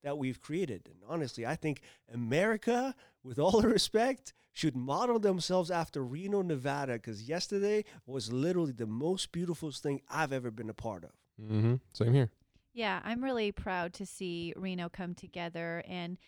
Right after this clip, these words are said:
Speaker 3: you know, just like we're, um, you know, protesting and saying, "Hey, freedom of speech, and we need our freedom to protest and our freedom of speech." I think,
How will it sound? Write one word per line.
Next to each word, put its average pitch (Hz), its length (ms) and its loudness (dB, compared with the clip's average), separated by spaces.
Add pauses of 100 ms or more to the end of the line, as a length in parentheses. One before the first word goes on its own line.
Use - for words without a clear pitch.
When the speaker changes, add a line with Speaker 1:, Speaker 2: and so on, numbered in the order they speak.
(200)
Speaker 3:
you 208 100 -4
know, 185 180 0
just 190 300 -2
like 190 220 -2
we're, 185 480 -2 (100)
um, 185 380 -4
you 202 100 -12
know, 170 160 -8
protesting 180 840 -10
and 180 160 -8
saying, 185 280 -12
"Hey, 180 160 -8
freedom 180 400 -8
of 170 100 -10
speech, 202 520 -6
and 180 120 -8
we 180 100 -10
need 180 160 -8
our 175 100 -4
freedom 185 320 -10
to 175 100 -12
protest 190 500 -10
and 185 100 -8
our 175 100 -8
freedom 180 320 -10
of 170 100 -10
speech." 202 420 -8
I 175 80 -6
think, 190 320 -8